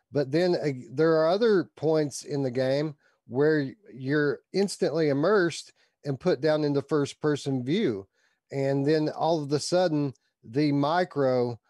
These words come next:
becomes gigantic. And, uh, you know, some people like this game, others didn't care for it so much. I personally liked it. I thought the storytelling was very good, but if I had to pick what it did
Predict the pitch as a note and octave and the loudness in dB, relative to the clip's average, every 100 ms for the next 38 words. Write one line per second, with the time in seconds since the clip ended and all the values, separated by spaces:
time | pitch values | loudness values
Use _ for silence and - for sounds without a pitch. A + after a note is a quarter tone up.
0 | _ _ C#3 - D3+ C#3 A2 C3+ C3 A2+ | _ _ -4 0 0 0 -2 0 0 -2
1 | C3 D3+ D3 A#2 F2 - - _ _ _ | -2 -2 -4 -6 -10 -12 -20 _ _ _
2 | B2 B2 A#2+ A#2 A#2 A#2 A2+ G#2+ _ _ | -10 -8 -6 -4 -2 -2 -4 -8 _ _
3 | _ B2+ C#3+ C#3+ C#3 G#2 - F3+ F3 F3+ | _ -4 0 2 0 -2 -2 -2 0 -2
4 | E3+ D3+ E3 E3+ F3+ D#3+ F3 F#3+ F3+ C#3+ | 0 2 2 0 -2 -2 0 0 2 0
5 | C#3+ B2+ - B2+ C#3 C3+ B2 E3 D3 C#3+ | 0 -4 -4 -2 -2 -4 -10 -4 -4 -4
6 | D3+ C3 A2+ C3+ A#2+ B2 D3 - - _ | -4 -4 -2 -4 -2 0 -2 -4 -20 _
7 | _ _ _ F3 G#3 F3+ D#3 - B2+ A2 | _ _ _ -2 0 0 -2 -2 -6 -6
8 | G2+ G2 G2 A#2+ B2 B2+ C#3+ C#3 A#2+ - | -4 -6 -8 -4 -4 -2 -2 -2 -8 -6
9 | C#3+ D#3 C#3+ C#3+ C3 A#2 A2 A#2+ A2+ G#2 | -2 -2 -2 0 0 -2 -4 -2 -2 -2
10 | D3+ C3+ A2+ _ _ _ C3+ C#3 E3 F3+ | 0 0 -2 _ _ _ -4 0 2 2
11 | D3 - E3 - D3 B2+ A#2 D3 G#2+ | 0 -2 -4 0 0 0 -2 -4 -4